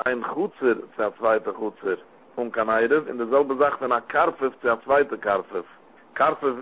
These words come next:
ist ein Mucke, muss es auch immer genommen mit Mechizis, aber es ist nicht Mikke für die Tiere. Zieh das an Gurten, zieh das an Platz immer als Storage. Nicht wie ein Chutzer, wo es er ist bei Eitzem, er ihm genommen, Lechem, der Tiere, wo es gefunden sich in der Chutzer.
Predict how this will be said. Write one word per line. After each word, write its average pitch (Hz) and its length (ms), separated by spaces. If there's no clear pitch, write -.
ist 123 180
ein 120 160
Mucke, 143 240
muss 123 160
es 113 100
auch 120 120
immer 156 120
genommen 131 460
mit 117 160
Mechizis, 123 680
aber 120 160
es - 80
ist 117 180
nicht 180 240
Mikke 151 320
für 127 220
die 110 80
Tiere. 113 400
Zieh 135 160
das 117 200
an 101 180
Gurten, 127 720
zieh 127 140
das 117 180
an 104 140
Platz 120 240
immer 110 220
als 110 240
Storage. 139 420
Nicht 170 200
wie 143 120
ein 123 180
Chutzer, 156 400
wo 123 60
es 123 100
er 127 100
ist 117 140
bei 127 140
Eitzem, 139 260
er 120 80
ihm 139 140
genommen, 123 500
Lechem, 120 460
der 113 140
Tiere, 139 240
wo 113 60
es 104 80
gefunden 113 340
sich 104 80
in 110 80
der 101 80
Chutzer. 101 400